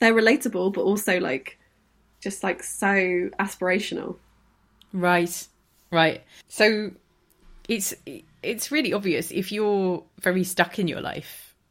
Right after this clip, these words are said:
Speaker 2: um, and you feel like you've tried everything to, to m-,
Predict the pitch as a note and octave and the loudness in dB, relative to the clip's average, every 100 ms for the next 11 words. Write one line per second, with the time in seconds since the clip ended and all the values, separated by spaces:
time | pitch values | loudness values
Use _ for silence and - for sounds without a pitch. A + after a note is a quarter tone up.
0 | _ - D#3+ D3 C#3+ C#3 C#3 C3+ - D#3+ | _ 0 2 2 -2 -6 -8 -8 -4 -2
1 | D#3 E3 D#3+ D3 - E3+ E3 E3 D#3 - | 0 0 -2 -4 0 2 2 0 -2 -6
2 | D3 - C3 C#3+ C#3 D3 E3+ - C#3 C3+ | -8 -4 -4 -4 -4 -6 -6 -4 -6 -6
3 | - - _ _ _ _ - D3 - - | -12 -16 _ _ _ _ -6 -6 -4 -2
4 | D#3+ D3 - D#3+ D#3 | -2 -2 -6 -4 -6